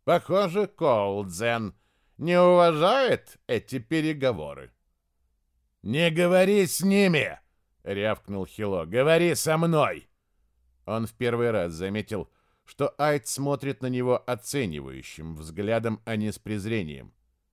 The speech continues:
"Горные стоят за несоответствиями в финансовых отчётах К Н А. Не ври мне в лицо, воровка!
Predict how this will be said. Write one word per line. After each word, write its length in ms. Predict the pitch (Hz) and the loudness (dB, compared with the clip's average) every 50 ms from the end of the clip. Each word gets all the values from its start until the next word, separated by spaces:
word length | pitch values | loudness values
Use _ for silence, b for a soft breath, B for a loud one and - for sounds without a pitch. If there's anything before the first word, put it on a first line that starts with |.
| _ _ | _ _
"Горные 840 | - - 80 101 127 151 156 151 135 123 110 95 87 76 64 60 - _ _ _ _ _ _ _ | -18 -8 -2 2 4 4 4 4 4 2 -2 -4 -6 -6 -10 -14 -18 _ _ _ _ _ _ _
стоят 580 | - - - - 107 113 127 139 147 147 135 107 | -16 -10 -4 -2 0 0 2 2 2 0 0 -2
за 140 | 95 139 | -4 -4
несоответствиями 1200 | 139 135 139 131 - - 135 135 135 123 - 135 147 160 143 - - - - 147 143 139 139 143 135 | -2 -2 -2 -2 -2 0 0 0 0 0 -2 -2 -2 -2 -2 -2 -6 -6 -2 0 0 0 0 0 -2
в 60 | 107 | -4
финансовых 800 | - - - 131 139 143 151 143 135 117 - 139 139 131 113 - _ | -6 -8 -6 -4 -4 -2 -2 -4 -4 -6 -6 -4 -4 -4 -4 -6 _
отчётах 640 | - 139 117 - - - 147 135 - 135 117 - _ | -6 -6 -6 -6 -6 -2 -2 -2 -2 -2 -6 -6 _
К 60 | - | -2
Н 300 | 127 123 123 120 110 - _ | 0 0 0 0 -2 -4 _
А. 200 | - 107 90 76 - _ _ _ _ _ _ - | -10 -12 -10 -12 -14 _ _ _ _ _ _ -8
Не 220 | - 135 175 185 185 | -4 0 2 4 4
ври 280 | 170 170 190 196 185 185 | 4 6 6 6 8 6
мне 260 | 180 180 175 180 170 | 6 4 4 4 4
в 80 | 151 160 | 4 2
лицо, 520 | 175 175 131 - - - 175 175 170 156 | 2 0 0 0 0 4 6 6 6 6
воровка! 800 | 131 139 143 139 139 156 156 135 - - - - 101 82 - - | 6 4 4 4 4 4 2 2 0 -4 -8 -8 -8 -8 -8 -14